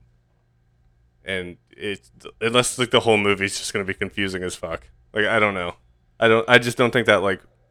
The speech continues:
plays well or, like, has a good plot. I think they're definitely gonna have to be, like, either,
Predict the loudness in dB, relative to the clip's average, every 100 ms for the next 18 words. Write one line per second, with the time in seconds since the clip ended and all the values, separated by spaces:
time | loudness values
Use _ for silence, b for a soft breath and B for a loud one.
0 | _ -2 -2 -2 -4 -2 -2 -2 -6 -8
1 | -6 -4 -6 -8 -10 -12 -10 -8 -8 -8
2 | _ _ _ _ _ _ _ _ _ _
3 | -6 -2 0 0 0 0 -2 -4 -4 -6
4 | -6 -4 -2 -4 -6 -6 -6 -6